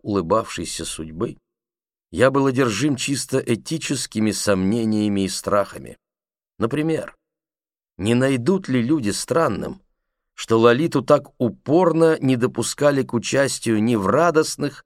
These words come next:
ни в печальных семейных торжествах? Как вы помните, она не присутствовала на нашей свадьбе.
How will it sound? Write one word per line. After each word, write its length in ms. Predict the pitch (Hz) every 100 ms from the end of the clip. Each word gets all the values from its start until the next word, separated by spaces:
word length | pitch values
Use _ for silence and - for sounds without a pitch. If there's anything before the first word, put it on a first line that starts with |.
| _ _ _ 147
ни 140 | 202
в 120 | 185
печальных 720 | - 123 - 131 147 135 131
семейных 640 | - 117 101 123 131 127 -
торжествах? 800 | 117 117 123 - 143 131 - _ _ _ _ _ _ _ _ _ _ _ _ -
Как 160 | 80
вы 140 | 82 73
помните, 480 | 87 85 85 90
она 160 | 85 87
не 140 | 92
присутствовала 960 | 101 120 - 196 - 92 85 80 82 82 _ -
на 140 | 95
нашей 340 | 92 78 - 85
свадьбе. 540 | - 120 - - -